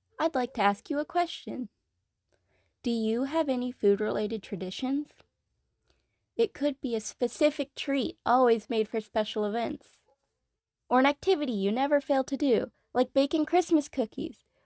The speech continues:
or decorating gingerbread houses. Or maybe an annual family holiday meal with special holiday foods. Or any other cherished tradition you may have that brings you joy year after year.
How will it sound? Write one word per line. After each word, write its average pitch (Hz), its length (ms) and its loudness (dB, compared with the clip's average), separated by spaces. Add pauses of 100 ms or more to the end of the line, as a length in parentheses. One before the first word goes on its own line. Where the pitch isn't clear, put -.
or 247 120 2
decorating 277 560 0
gingerbread 269 520 0
houses. - 560 -8 (880)
Or 262 160 4
maybe 254 540 2 (180)
an 233 140 0
annual 285 560 2
family 254 400 -2
holiday 240 500 2
meal 196 380 -8 (340)
with 214 140 0
special 220 680 0
holiday 196 460 2
foods. - 580 -8 (760)
Or 262 140 4
any 415 220 2
other 480 320 0
cherished 233 540 0
tradition 208 440 -2
you 202 100 -2
may 190 200 -2
have 196 340 0
that - 200 -4
brings 233 260 -2
you 247 120 -2
joy 277 400 4
year 233 440 -2
after 226 360 -2
year. 214 440 -2